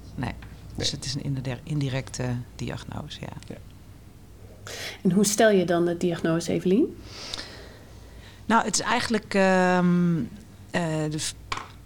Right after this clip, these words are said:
Speaker 1: op basis van het klinisch beeld met name, dus wat we aan de buitenkant zien.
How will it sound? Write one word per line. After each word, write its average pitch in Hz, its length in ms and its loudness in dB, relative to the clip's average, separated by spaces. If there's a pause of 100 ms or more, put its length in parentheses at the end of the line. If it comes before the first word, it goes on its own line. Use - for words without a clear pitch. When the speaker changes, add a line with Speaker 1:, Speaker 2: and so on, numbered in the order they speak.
(100)
Speaker 1:
op 208 140 2
basis - 300 6
van 185 140 4
het 151 100 -2
klinisch 160 300 4
beeld 170 260 4
met 139 140 2
name, 151 300 4
dus 170 120 2
wat 165 140 2
we 156 60 4
aan 160 100 6
de 143 80 4
buitenkant 156 560 4
zien. 262 360 4